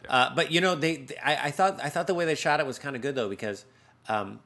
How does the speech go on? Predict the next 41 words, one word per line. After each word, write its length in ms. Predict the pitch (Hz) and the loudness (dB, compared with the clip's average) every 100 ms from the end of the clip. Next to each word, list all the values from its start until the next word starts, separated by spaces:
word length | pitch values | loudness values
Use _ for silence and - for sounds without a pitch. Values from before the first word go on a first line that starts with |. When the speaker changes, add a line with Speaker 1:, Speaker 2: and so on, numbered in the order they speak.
| _ | _
Speaker 2:
you 120 | 135 | -6
kinda 380 | - - 185 214 | -6 -6 0 0
believe, 560 | 160 156 170 175 131 110 | 0 -2 -2 -2 -2 -4
like, 260 | 127 - | -6 -6
'cause 180 | - 143 | -4 -2
they, 80 | 147 | -2
'cause, 340 | 123 - 151 | -4 -6 -4
uh, 140 | 147 135 | -4 -2
they 120 | 156 | -2
kinda 220 | 180 175 | -2 -4
follow 480 | 131 - 120 135 143 | -4 -2 0 0 -2
him 120 | 135 | -6
to 120 | - 131 | -8 -10
the 100 | 104 | -6
door, 580 | 107 101 110 139 143 - | -4 -2 -2 -4 -6 -6
and 100 | 110 | -2
it 80 | |
all 160 | 123 156 | 0 0
kinda 200 | - 135 | -2 -6
happens 440 | 123 123 131 120 - - - _ | -4 -4 -6 -8 -12 -20 -20 _
a, 200 | 98 113 | -6 -4
a, 380 | 113 98 110 107 - | -2 -2 -2 -6 -6
a, 60 | |
a, 320 | 107 82 - - | -8 -8 -10 -10
a 60 | - | -12
bit 320 | 104 160 160 | -2 -2 -2
slow 560 | - - - 123 123 135 | -6 -6 -4 4 6 6
enough 480 | 143 151 160 - - _ _ _ _ _ | 2 -2 -4 -12 -20 _ _ _ _ _
that 160 | - 120 | -2 0
you 140 | 120 | -2
think 420 | 107 - 147 156 139 | -4 -2 0 0 -4
when 120 | 120 | -6
he 140 | 113 | -6
opens 420 | - 120 135 123 | -2 0 0 -2
the 60 | 107 | -4
door, 280 | 92 107 120 | -2 0 -2
she 240 | - 104 | -4 -8
might 360 | 92 92 98 87 | -4 -4 -4 -4
be 180 | 95 95 | -6 0
there. 360 | 131 170 196 | 2 2 0
Speaker 1:
Right. 280 | 117 110 90 | -2 -2 -2